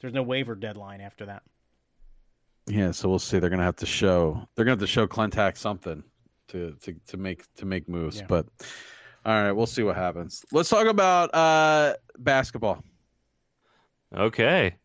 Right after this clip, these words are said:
Speaker 3: Well, let's see if we can split the difference from the giddy optimism <laughs> of U S A Soccer, well,
Speaker 2: <laughs>
Speaker 3: U S A women's soccer, as the men currently trail,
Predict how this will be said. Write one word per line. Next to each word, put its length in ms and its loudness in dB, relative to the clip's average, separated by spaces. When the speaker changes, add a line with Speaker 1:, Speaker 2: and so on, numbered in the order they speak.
Speaker 3:
Well, 180 4
let's 180 2
see 120 0
if 40 0
we 60 -2
can 140 0
split 400 -2
the 80 -2
difference 440 0
from 140 -4
the 80 0
giddy 420 0
optimism 880 0
<laughs> 200 -8
of 260 -4
U 520 0
S 200 0
A 160 2
Soccer, 640 0
well, 200 -4
Speaker 2:
<laughs> 140 -8
Speaker 3:
U 100 -2
S 140 -4
A 100 2
women's 420 -4
soccer, 400 0
as 140 -4
the 100 -8
men 240 -4
currently 360 -10
trail, 400 -4